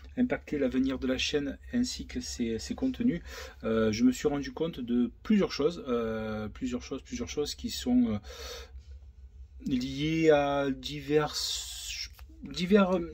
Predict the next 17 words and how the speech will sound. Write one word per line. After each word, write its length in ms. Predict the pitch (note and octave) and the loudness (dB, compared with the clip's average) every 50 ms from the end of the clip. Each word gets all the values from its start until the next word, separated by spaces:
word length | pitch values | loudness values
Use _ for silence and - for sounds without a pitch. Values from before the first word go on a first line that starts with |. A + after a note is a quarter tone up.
| - - | -12 -12
divers 540 | - - F#3+ F#3+ - E3 F3 F#3+ F#3 G3+ G3 | -12 -10 -10 -10 -8 -6 -2 2 4 4 4
trucs 180 | - - G3+ - | 2 0 -2 -2
qui 80 | - | -2
se 100 | - - | -2 -2
sont 140 | - F#3 E3+ | 0 0 0
passés 220 | E3 D#3+ - E3 | 0 -2 -2 -2
sur 180 | D3 - - C#3+ | -4 -2 0 0
les 80 | C#3 C3 | 2 2
lives, 220 | C3+ C#3 C#3+ C#3 | 2 2 2 0
diverses 320 | C3 C3+ C3+ C#3+ C#3 - | -2 -4 -2 -2 -2 -4
choses 340 | - - - - D3+ D3 - | -4 -6 -2 0 0 0 0
qui 140 | - - - | -2 -6 -4
sont 140 | - C3 B2+ | -2 -2 -2
passées 220 | C3 C3 - - | -2 -4 -6 -8
sur 140 | - - C3 | -6 -2 0
la 80 | A2+ A2+ | 0 2
chaîne 240 | - - D3 D3 | 2 2 2 0